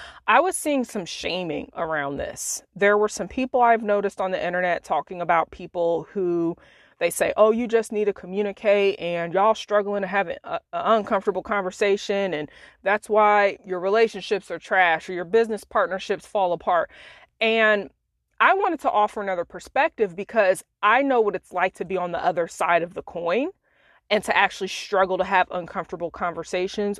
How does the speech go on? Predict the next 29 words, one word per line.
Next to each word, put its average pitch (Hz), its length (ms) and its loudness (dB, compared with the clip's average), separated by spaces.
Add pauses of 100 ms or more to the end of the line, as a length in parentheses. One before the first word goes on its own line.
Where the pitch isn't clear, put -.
with 170 200 -8
certain 170 280 -2
personality 151 720 -8
types. - 480 -12 (400)
And 208 160 4
I 190 80 2
thought 226 240 4
it 214 60 4
was 185 160 0
really 220 420 2
important 190 420 -4
to 185 60 -14
have 180 200 -2
this 170 160 -6
conversation 180 880 -4
because 170 560 -2 (540)
there 220 260 4
are 254 160 4
so 214 400 2
many 196 380 0
of 180 200 0
us 175 260 -2
empathic 165 880 -2
souls 180 480 0
out 202 260 4
there 220 480 0
who 214 300 -4
have 190 400 2
experienced 175 960 -6